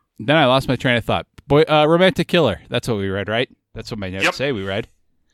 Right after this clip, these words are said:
Speaker 1: And I read it. It feels like a lifetime ago, even though I split it between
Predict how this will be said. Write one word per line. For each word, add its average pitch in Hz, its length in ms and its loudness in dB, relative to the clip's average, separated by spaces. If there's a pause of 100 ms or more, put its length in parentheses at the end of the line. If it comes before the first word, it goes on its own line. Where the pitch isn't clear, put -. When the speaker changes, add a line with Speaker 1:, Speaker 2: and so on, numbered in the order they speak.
(300)
Speaker 1:
And 104 200 -6
I 135 140 2
read 104 200 0
it. 123 160 -2 (580)
It 120 140 -2
feels 139 300 2
like 110 320 -4
a 135 80 -4
lifetime 139 580 0
ago, 110 340 -4
even 185 260 -2
though 196 120 0
I 170 100 2
split 160 380 0
it 131 160 2
between 131 640 0